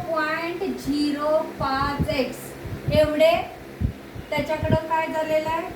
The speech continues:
शाळेला ही रक्कम देणगी दिलेली आहे. मग आता त्याच्याकडं राहिलेली रक्कम किती? शाळेला देणगी देऊन, शाळेला देणगी देऊन राहिलेली रक्कम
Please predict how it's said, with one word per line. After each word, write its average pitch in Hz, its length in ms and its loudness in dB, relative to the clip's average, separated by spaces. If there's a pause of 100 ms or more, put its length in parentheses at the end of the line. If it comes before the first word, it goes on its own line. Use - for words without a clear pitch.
(280)
शाळेला 311 480 2
ही 302 160 0
रक्कम 302 420 0
देणगी 311 340 2
दिलेली 262 440 0
आहे. - 260 -8 (400)
मग 302 120 4
आता 330 280 4
त्याच्याकडं 359 460 -2
राहिलेली 339 540 0
रक्कम 339 360 -2
किती? 359 280 -4 (340)
शाळेला 330 420 4
देणगी 320 440 2
देऊन, 330 240 -2 (880)
शाळेला 320 520 6
देणगी 320 500 2
देऊन 339 240 -2
राहिलेली 302 600 -2
रक्कम 311 400 0